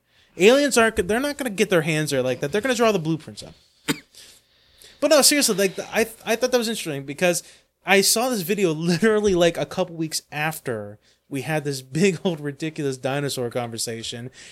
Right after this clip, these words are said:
and then I, I had to go look it up, and apparently there's been, I've read many articles. Like, there have been many articles published about this, and,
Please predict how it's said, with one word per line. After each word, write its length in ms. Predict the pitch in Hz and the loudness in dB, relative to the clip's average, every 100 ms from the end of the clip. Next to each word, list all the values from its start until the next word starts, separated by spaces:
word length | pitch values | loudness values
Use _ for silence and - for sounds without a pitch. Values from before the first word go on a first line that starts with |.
| - - | -20 -8
and 180 | 143 156 | -4 0
then 100 | 156 | 0
I, 260 | 151 151 | 0 -2
I 40 | 135 | -2
had 220 | 170 170 | 0 0
to 40 | 165 | 0
go 120 | 156 | 0
look 200 | 151 156 | 2 2
it 60 | 165 | 2
up, 140 | 156 | 2
and 60 | 151 | 0
apparently 360 | - 277 247 | 2 2 4
there's 180 | 196 185 | 4 4
been, 240 | 190 180 139 | 2 -2 2
I've 240 | 185 175 | 0 2
read 140 | 202 | 2
many 500 | 165 156 170 180 165 | 2 2 2 4 2
articles. 680 | 127 131 127 110 - - - _ _ - | -2 -4 -6 -12 -18 -14 -14 _ _ -12
Like, 100 | 131 | -4
there 80 | 165 | -2
have 60 | 160 | 0
been 240 | 156 147 | -2 -2
many 260 | 151 151 147 | 0 0 2
articles 420 | 143 139 143 131 | 2 2 -2 -6
published 360 | - 147 131 139 | -4 -4 -4 -4
about 240 | 127 117 | -4 -4
this, 320 | 120 117 - | -6 -4 -6
and, 640 | - 127 120 120 117 117 | -4 -4 -2 -4 -6 -10